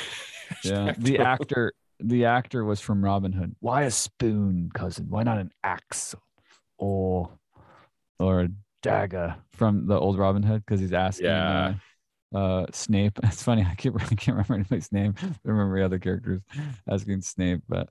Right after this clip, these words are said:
Speaker 2: uh, why he said, "I'm gonna cut off your heart with a spoon."
Speaker 1: Well, and it's funny you bring up Snape because his, uh, prison partner is Albus, uh, Albus Dumbledore.
Speaker 2: I know, right?
Speaker 1: <laughs>
Speaker 2: Yeah, dude. It's hilarious. I'm like, "Dude's getting trained by Dumbledore." Like,
Speaker 1: I
Speaker 2: you see him pop up, I'm like,
Speaker 1: know.
Speaker 2: "Yeah, it's Dumbledore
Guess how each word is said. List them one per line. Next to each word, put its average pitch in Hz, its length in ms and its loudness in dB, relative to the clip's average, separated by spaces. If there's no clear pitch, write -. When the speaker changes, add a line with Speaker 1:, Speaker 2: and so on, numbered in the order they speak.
Speaker 2:
uh, 82 320 -2
why 90 340 -2
he 87 240 -4
said, 87 340 -4
"I'm 151 80 -4
gonna 269 200 0
cut 247 240 -2
off - 220 -4
your 254 100 2
heart 226 440 2
with 202 140 -6
a 233 60 0
spoon." 160 840 2
Speaker 1:
Well, 131 100 2
and 131 80 0
it's 113 120 0
funny 143 200 0
you 104 100 0
bring 101 200 2
up 85 100 -2
Snape 127 420 -2
because 92 420 -2
his, 85 440 0
uh, 76 320 0
prison 139 400 0
partner 85 480 0
is 78 140 -2
Albus, 110 420 0
uh, 101 200 2
Albus 104 320 -2
Dumbledore. 107 540 -2
Speaker 2:
I 147 300 2
know, 202 440 4
right? 185 380 2
Speaker 1:
<laughs> 139 40 0
Speaker 2:
Yeah, 214 260 0
dude. 202 340 -4
It's 156 180 -2
hilarious. 185 380 0
I'm 175 100 0
like, 156 280 0
"Dude's 339 240 2
getting 302 220 0
trained 185 340 0
by 202 180 4
Dumbledore." 175 500 2
Like, 110 140 4
Speaker 1:
I 98 40 4
Speaker 2:
you 98 40 4
see 98 120 0
him 110 60 6
pop 120 180 6
up, 113 100 6
I'm 107 40 2
like, 98 160 4
Speaker 1:
know. - 0 -
Speaker 2:
"Yeah, 320 200 6
it's 311 120 -2
Dumbledore 277 600 4